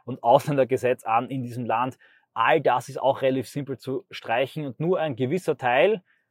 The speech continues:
bei gewissen Ethnien wie Türken ein großer, bei anderen wie Afghanen ein kleiner, hat tatsächlich die Staatsbürgerschaft und ist ein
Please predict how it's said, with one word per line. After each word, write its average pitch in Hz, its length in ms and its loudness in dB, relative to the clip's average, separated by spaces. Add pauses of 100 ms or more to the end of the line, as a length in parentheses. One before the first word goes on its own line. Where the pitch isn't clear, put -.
(240)
bei 110 180 0
gewissen 110 320 -8
Ethnien 127 520 -4
wie 107 60 -8
Türken 131 280 -6
ein 110 100 -8
großer, 165 480 4
bei 139 120 0
anderen 127 340 0
wie 110 100 2
Afghanen 117 360 -2
ein 110 200 -8
kleiner, 131 460 0 (300)
hat 127 180 -2
tatsächlich 139 540 0
die 117 100 -12
Staatsbürgerschaft 147 920 0
und 131 160 -4
ist 143 440 -4
ein 120 440 -2